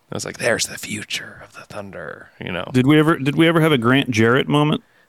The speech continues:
Speaker 1: No, the dude, no. <laughs> No, no, no. I, th-, I saw him.
Speaker 2: I know,
Speaker 1: I saw
Speaker 2: I
Speaker 1: him
Speaker 2: know
Speaker 1: at
Speaker 2: we had a Hustis moment.
Speaker 1: Oh, yeah, we had a Josh Hustis moment. He wa-, he played well for a few games.
Speaker 2: We
Speaker 1: Certainly.
Speaker 2: probably had a campaign moment. I mean, I remember
Speaker 1: We had,
Speaker 2: being at
Speaker 1: yes.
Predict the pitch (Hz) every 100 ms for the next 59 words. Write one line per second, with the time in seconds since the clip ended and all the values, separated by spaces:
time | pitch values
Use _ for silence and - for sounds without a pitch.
0 | _ 117 - 71 - - - 117 95 87
1 | - 123 98 71 - - - - - 98
2 | 82 82 - - - 151 - - - -
3 | 110 110 98 156 156 196 127 156 135 220
4 | 208 175 156 131 170 160 - 131 120 110
5 | 98 98 - _ _ _ - 117 117 104
6 | 90 104 120 120 113 110 - 107 - -
7 | 101 92 92 - - 240 254 - 196 202
8 | 151 135 104 101 - 98 - 95 87 85
9 | 95 - - _ _ - - 185 208 196
10 | 143 143 123 113 - 127 113 - 113 104
11 | 98 95 98 101 - 143 151 156 151 156
12 | 160 139 127 120 78 87 73 -